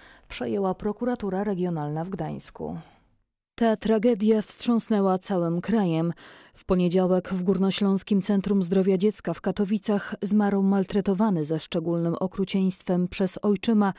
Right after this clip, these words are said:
ośmioletni Kamil z Częstochowy.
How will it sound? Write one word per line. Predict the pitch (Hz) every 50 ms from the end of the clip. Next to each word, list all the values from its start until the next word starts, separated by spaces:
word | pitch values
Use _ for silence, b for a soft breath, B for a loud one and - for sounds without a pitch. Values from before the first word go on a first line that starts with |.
| B B B B B B B B -
ośmioletni | 240 220 - - 240 233 220 196 185 180 - - - 196 190 190
Kamil | 185 - 175 160 160 160 160 165 - -
z | -
Częstochowy. | - 202 185 175 - - 180 - 226 220 170 180 180